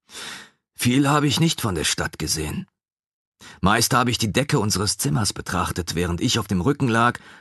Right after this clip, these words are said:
und Djerbil auf mir.“ Sie bemerkte meinen Blick und lachte. „Ich bin eine verheiratete Frau, Harwald“, meinte sie. „Es liegt keine Schande darin, mich dieser Freuden zu erinnern.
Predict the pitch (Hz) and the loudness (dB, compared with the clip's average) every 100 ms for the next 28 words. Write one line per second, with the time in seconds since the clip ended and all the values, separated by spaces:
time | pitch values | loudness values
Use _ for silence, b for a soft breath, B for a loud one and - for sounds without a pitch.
0 | B _ 185 180 - 120 92 95 131 127 | B _ 0 2 4 2 2 -2 0 0
1 | 101 - - 151 - _ _ _ _ _ | -2 -6 -8 -10 -12 _ _ _ _ _
2 | _ _ _ _ - 104 92 95 117 - | _ _ _ _ -4 0 2 2 2 2
3 | 98 92 80 73 98 117 104 104 123 127 | 0 0 -2 -2 -2 0 0 0 2 0
4 | - - - - _ _ _ _ _ _ | -2 -10 -12 -14 _ _ _ _ _ _
5 | B B B B B - 254 - 117 90 | B B B B B -4 -2 2 2 4
6 | 90 - 80 87 98 135 107 120 - 92 | 2 2 2 2 0 -2 0 -2 0 0
7 | 196 208 98 - - - - _ _ _ | 2 2 0 -2 -8 -12 -20 _ _ _
8 | 71 - - - - - _ _ _ b | -6 -6 -4 -4 -4 -10 _ _ _ b
9 | b b b 202 - 147 143 - - 92 | b b b 2 2 2 2 2 0 0
10 | 113 113 135 202 180 - 65 - 90 73 | 0 2 4 4 4 2 0 0 -4 -2
11 | - 90 92 80 - 87 110 95 85 92 | -2 -2 0 0 0 2 2 2 0 -2
12 | - 85 127 107 85 | -2 0 0 0 -2